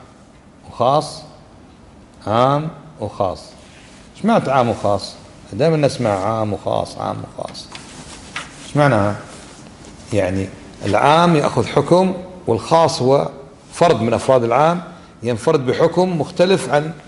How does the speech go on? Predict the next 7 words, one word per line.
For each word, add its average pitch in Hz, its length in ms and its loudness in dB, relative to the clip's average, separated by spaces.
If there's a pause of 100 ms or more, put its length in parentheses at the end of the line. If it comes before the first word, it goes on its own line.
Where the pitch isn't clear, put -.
(800)
عن 117 120 -4
العام. 98 320 -2 (1900)
اللي 120 160 -2
ما 160 120 2
يعرف 165 240 2
عام 156 260 2
وخاص 180 540 0